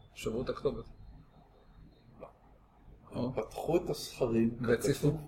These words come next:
Speaker 2: בספר נחום.
Speaker 1: נכון.
Speaker 2: והציפו את נינווה.
Speaker 1: נינווה בחזרה.
Speaker 2: והפכו אותה לשלולית.
Speaker 1: כן. מעניין.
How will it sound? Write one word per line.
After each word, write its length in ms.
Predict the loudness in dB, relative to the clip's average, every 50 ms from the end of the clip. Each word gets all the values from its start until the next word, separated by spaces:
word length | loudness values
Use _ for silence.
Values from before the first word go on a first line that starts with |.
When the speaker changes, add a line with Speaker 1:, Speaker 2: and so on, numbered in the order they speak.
| -6
Speaker 2:
בספר 420 | -6 -4 -2 -2 -4 -4 -4 -4 -4 -4
נחום. 480 | -4 -8 -8 -6 -4 -4 -4 -4 -6 -10 -14 -18 -20 -18 -16 -16 -18 -18 -20 -14 -8
Speaker 1:
נכון. 320 | -6 -6 -2 0 0 0 0 -2 -8 _ -20 -20 _ _ -20 -20 -14 -12
Speaker 2:
והציפו 680 | -12 -12 -12 -10 -10 -6 -4 -4 -4 -2 0 -2 -2
את 60 | -2 -2 -6
נינווה. 220 | -8 -6 -4 -2
Speaker 1:
נינווה 200 | -2 0 0 0
בחזרה. 480 | 0 0 -2 -2 -2 0 0 0 0 0
Speaker 2:
והפכו 360 | -2 -2 -6 -8 -4 -2 -2
אותה 180 | -2 -2 -8 -10 -10 -10
לשלולית. 380 | -16 -18 -16 -14 -14 -14 -14 -16 -20 _ _ -20 -20 -20 -20 -20 -20 -20 -20 -20 -20 -20 -20 -20 -20 -20 -20 -20 -20 -20 -20 -20 -20 -20 -20 -20 -20 _ _ -20 -20 -20 -20 -18 -12 -8
Speaker 1:
כן. 80 | -8 -8 -8 -10 -18 -20 -18 -18 -18 -18 -20 -20 -20 -20 -20 -20 -20 -20 -20 -20 -20 _ _ -20 -20 -20 -20 -20 -20 -20 -16 -14 -12 -12 -12 -12 -14 -16 -18 -20 -20 -20 -18 -18 -18 -18 -18 -20 -20 -20 -20 -20 -20 -20 -20 -20 -20 -20 -20 -20 -20 -20 -20 -20 -20 -18 -12
מעניין. 340 | -8 -6 -4 -4 -4 -6 -8